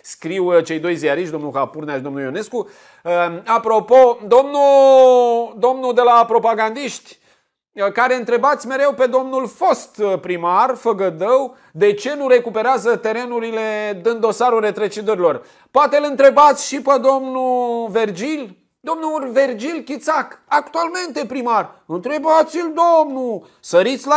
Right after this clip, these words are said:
el, fiți rău, mușcați-l de gleznă, fiți șarpele Cobra.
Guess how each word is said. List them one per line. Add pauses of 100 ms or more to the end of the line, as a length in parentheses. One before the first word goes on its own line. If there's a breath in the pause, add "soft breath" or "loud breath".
(160)
el,
fiți
rău,
mușcați-l
de
gleznă, (200 soft breath)
fiți
șarpele
Cobra.